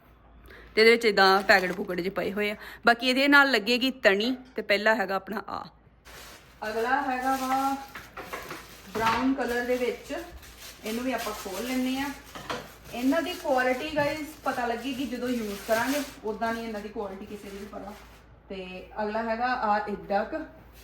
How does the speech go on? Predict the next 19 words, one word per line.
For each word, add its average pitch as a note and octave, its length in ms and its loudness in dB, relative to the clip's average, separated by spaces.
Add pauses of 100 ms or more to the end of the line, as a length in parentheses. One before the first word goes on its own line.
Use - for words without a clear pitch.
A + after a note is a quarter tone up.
(180)
ਵੀਡੀਓਜ਼ D#4+ 420 2
ਦੇ G#4 80 -4
ਵਿੱਚ, D4 560 -2
ਸੌਰੀ, C4 160 2
ਫੋਟੋਜ਼ D#4 460 -2
ਦੇ F4 80 -4
ਵਿੱਚ F4 200 -6
ਨਾ D#4+ 100 0
ਬੜੇ D4 240 2
ਵੱਡੇ C#4 240 -4
ਵੱਡੇ A#3 240 0
ਜਿਹੇ G3+ 180 -6
ਲੱਗਦੇ F#3 260 -2
ਆ, - 100 -8
ਇੱਡੇ C#4 340 -4
ਇੱਡੇ B3+ 220 -4
ਵੱਡੇ C#4 240 -2
ਵਿਖਾਉਂਦੇ G3+ 480 -4
ਆ D#4 80 -6